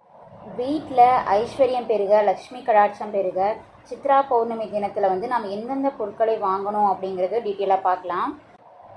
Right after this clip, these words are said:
என்னென்ன பொருள் வாங்கணும் அப்படின்னா, வெள்ளை நிற டைமண்ட் கற்கண்டு, பச்சரிசி, மல்லிகைப்பூ, கல்லுப்பு, மஞ்சள், குங்குமம், இந்த ஆறு பொருள்ல ஏதாவது உங்களுக்கு முடிஞ்ச பொருட்கள் வந்து நீங்க வாங்கி வைக்கலாம்.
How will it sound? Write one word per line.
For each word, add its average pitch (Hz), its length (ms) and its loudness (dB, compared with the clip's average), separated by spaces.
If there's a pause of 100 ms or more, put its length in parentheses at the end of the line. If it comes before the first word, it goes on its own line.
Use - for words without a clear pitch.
(100)
என்னென்ன 262 460 2
பொருள் 262 300 6
வாங்கணும் 233 500 2
அப்படின்னா, 196 420 -2 (140)
வெள்ளை 220 400 2
நிற 262 260 -4
டைமண்ட் 220 460 2
கற்கண்டு, 202 520 -2 (120)
பச்சரிசி, 220 680 -4 (180)
மல்லிகைப்பூ, 220 640 -4 (200)
கல்லுப்பு, 233 720 0 (480)
மஞ்சள், 233 600 0 (160)
குங்குமம், 240 720 -4 (680)
இந்த 254 260 -4 (160)
ஆறு 294 240 4
பொருள்ல 220 420 0 (220)
ஏதாவது 247 480 2
உங்களுக்கு 226 360 -2 (100)
முடிஞ்ச 277 440 0
பொருட்கள் 226 360 2
வந்து 208 220 -4
நீங்க 240 240 -8
வாங்கி 202 460 -4 (800)
வைக்கலாம். 214 440 0